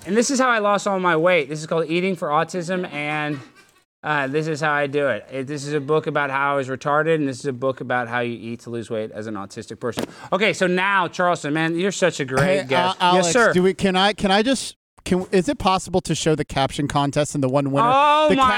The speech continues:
Speaker 2: captions weren't very
Speaker 1: gosh,
Speaker 2: good.
Speaker 1: Jimmy,
Speaker 2: I,
Speaker 1: yes.
Speaker 2: they worked so
Speaker 1: My produ-,
Speaker 2: hard.
Speaker 1: but real quick, Charleston, my producer, he went to Princeton. He thinks he's so smart. He does his damn caption contest every episode.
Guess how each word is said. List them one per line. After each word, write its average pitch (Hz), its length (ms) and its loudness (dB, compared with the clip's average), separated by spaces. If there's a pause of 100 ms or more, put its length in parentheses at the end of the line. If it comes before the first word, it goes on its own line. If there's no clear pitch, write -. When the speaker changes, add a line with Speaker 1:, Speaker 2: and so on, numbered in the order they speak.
Speaker 2:
captions 175 80 -8
weren't - 0 -
very 269 140 2
Speaker 1:
gosh, 349 680 4
Speaker 2:
good. - 140 0
Speaker 1:
Jimmy, 320 320 2
Speaker 2:
I, 262 140 2
Speaker 1:
yes. 294 360 2
Speaker 2:
they 277 140 2
worked 277 300 4
so - 280 0
Speaker 1:
My 320 140 4
produ-, 220 260 2
Speaker 2:
hard. 175 420 -2
Speaker 1:
but 294 160 2
real 320 200 0
quick, 294 260 2
Charleston, 240 320 2
my 269 120 2
producer, 262 420 2
he 240 100 4
went 262 140 0
to 240 80 0
Princeton. 240 360 0
He 202 100 2
thinks 220 180 -2
he's 202 160 -2
so 233 180 4
smart. 226 320 0
He 190 80 2
does 196 160 2
his 165 140 -4
damn 208 320 0
caption 196 440 -2
contest 160 460 0
every 208 400 0
episode. 147 640 0